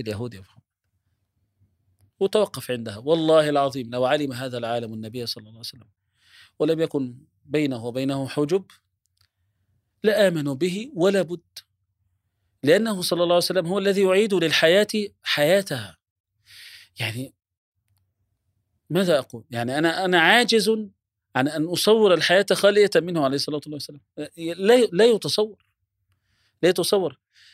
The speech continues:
ولذلك كان يقال إن الكفر بالله قتل للإنسان، لأن مركزية الإنسان في هذا العالم إنما جعلها رب العالمين سبحانه وبحمده، هو الذي أعطى للإنسان قيمة،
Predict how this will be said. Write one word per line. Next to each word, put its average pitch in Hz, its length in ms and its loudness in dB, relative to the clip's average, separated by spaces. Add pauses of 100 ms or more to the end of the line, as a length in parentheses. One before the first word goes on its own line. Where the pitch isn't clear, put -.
(260)
ولذلك 170 640 4
كان 233 320 6
يقال 123 600 0 (1500)
إن 170 460 2
الكفر 196 640 2
بالله 180 500 4 (120)
قتل 262 300 6
للإنسان، 170 640 4 (1800)
لأن 180 260 4
مركزية 214 640 6
الإنسان 165 420 2
في 165 160 4
هذا 185 160 6
العالم 165 420 4 (100)
إنما 233 320 2
جعلها 196 460 6
رب 214 200 0
العالمين 170 440 4
سبحانه 170 360 2
وبحمده، 156 360 -2
هو 180 100 2
الذي 220 340 4
أعطى 208 260 4
للإنسان 151 500 -6
قيمة، 151 460 -6